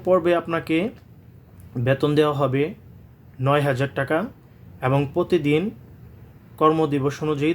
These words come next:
দুশো টাকা করে লাঞ্চ ভাতা। দ্বিতীয় পর্বে আপনার এক হাজার টাকা বেতন বৃদ্ধি করা হবে, দশ হাজার টাকা, এবং দুশো টাকা করে লাঞ্চ ভাতা পাবেন, মোবাইল ভাতা পাবেন, এমনকি মোটরসাইকেলের তেল খরচ উনিশশো পঞ্চাশ টাকা পাবেন।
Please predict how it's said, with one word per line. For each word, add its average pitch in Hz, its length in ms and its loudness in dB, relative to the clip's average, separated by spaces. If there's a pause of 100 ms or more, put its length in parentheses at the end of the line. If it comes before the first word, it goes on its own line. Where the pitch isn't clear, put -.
দুশো 151 240 -4
টাকা 127 200 -2
করে 131 180 0
লাঞ্চ 120 260 0
ভাতা। 117 220 -6 (840)
দ্বিতীয় 175 300 4 (100)
পর্বে 165 320 2 (600)
আপনার 139 200 0 (180)
এক 185 60 0 (100)
হাজার 160 260 0
টাকা 175 200 0
বেতন 160 220 0
বৃদ্ধি 127 280 0
করা 131 120 2
হবে, 120 220 -2
দশ 135 260 0
হাজার 123 200 -4
টাকা, 135 220 -2 (880)
এবং 147 180 2 (480)
দুশো 156 240 0
টাকা 156 200 2
করে 151 200 2
লাঞ্চ 135 260 0
ভাতা 139 180 -2
পাবেন, 147 320 0 (1080)
মোবাইল 139 240 4
ভাতা 143 220 -2
পাবেন, 147 340 0 (1300)
এমনকি 143 460 2
মোটরসাইকেলের 151 760 -2
তেল 165 160 4 (120)
খরচ 143 280 0 (240)
উনিশশো 151 360 -4
পঞ্চাশ 151 340 -4
টাকা 147 140 -6
পাবেন। 113 280 -4